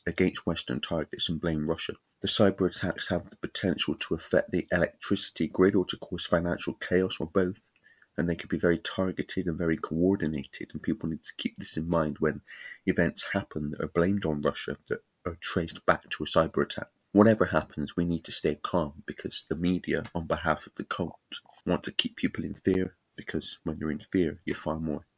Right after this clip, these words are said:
suggestible and likely to do what you're told you should do to protect you from what you have been manipulated to fear by the very same people who are behind what's happening, which you're being manipulated to fear in the first place.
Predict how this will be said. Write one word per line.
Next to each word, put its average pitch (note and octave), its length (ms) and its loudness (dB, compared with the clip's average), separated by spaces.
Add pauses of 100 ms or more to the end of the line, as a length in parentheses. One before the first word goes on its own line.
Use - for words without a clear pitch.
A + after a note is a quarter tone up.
suggestible - 720 0
and D#2+ 200 -4
likely E2+ 440 -4
to - 100 -10
do E2 200 -2
what D#2 200 -2
you're D#2+ 100 -2
told - 320 -2
you C#2+ 60 0
should - 260 -8
do D2+ 180 0 (800)
to - 100 0
protect - 480 -2
you - 60 0
from E2 220 -4
what - 140 -8
you D#2+ 220 -4 (540)
have - 160 -2
been D#2+ 160 -4
manipulated D#2+ 600 -2
to - 80 -12
fear E2 280 0 (340)
by E2+ 120 4
the D#2+ 100 2
very F2+ 220 4
same D2+ 260 0
people - 320 -2
who D#2 100 2
are D#2 40 -2
behind D#2+ 440 -2
what's - 220 -4
happening, D#2 340 -2
which D2+ 200 -4
you're - 60 -2
being D#2+ 220 0
manipulated D2 540 -2
to - 80 -20
fear C#2+ 160 4
in C#2 80 -2
the C#2 60 -6
first - 260 2
place. - 360 -10